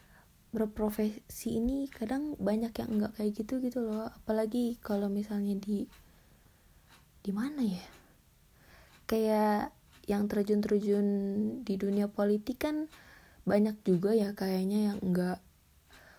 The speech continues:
bukan dari lulusan, misalnya kuliahnya jurusan ilmu politik atau ilmu pemerintahan atau hukum atau H I, kan banyak juga yang nggak.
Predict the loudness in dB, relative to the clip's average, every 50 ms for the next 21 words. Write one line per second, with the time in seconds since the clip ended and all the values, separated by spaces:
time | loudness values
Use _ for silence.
0 | -12 -2 2 2 2 4 4 2 4 6 6 6 8 8 6 6 4 4 2 0
1 | 0 -2 -2 0 0 0 0 0 -2 -2 -6 -8 -14 -20 -20 -20 -20 -20 _ _
2 | _ -20 -20 -20 _ -20 -20 -12 -8 -8 -6 -4 -2 -2 -2 -2 0 0 -2 -2
3 | -4 -4 -6 -6 -4 -2 0 0 0 0 0 0 0 0 0 -2 -4 -4 -4 -4
4 | -4 -4 -4 -4 -4 -4 -4 -4 -4 -4 -4 -2 -2 -2 -2 -4 -4 -4 -4 -4
5 | -4 -8 -8 -8 -6 -4 -4 -4 -2 -2 -2 -2 -2 -2 -2 -4 -4 -4 -4 -6
6 | -6 -4 -4 -4 -4 -4 -6 -10 -16 -20 -20 -20 -20 -20 -20 -20 -20 -16 -10 -10
7 | -10 -8 -8 -6 -6 -4 -4 -2 -2 -2 -2 -2 -2 -2 -4 -4 -4 -4 -2 -2
8 | -2 -2 -2 -4 -4 -4 -4 -4 -6 -6 -4 -4 -4 -4 -4 -6 -6 -4 -4 -2
9 | 0 0 0 -2 -2 -4 -4 -2 -2 -2 -4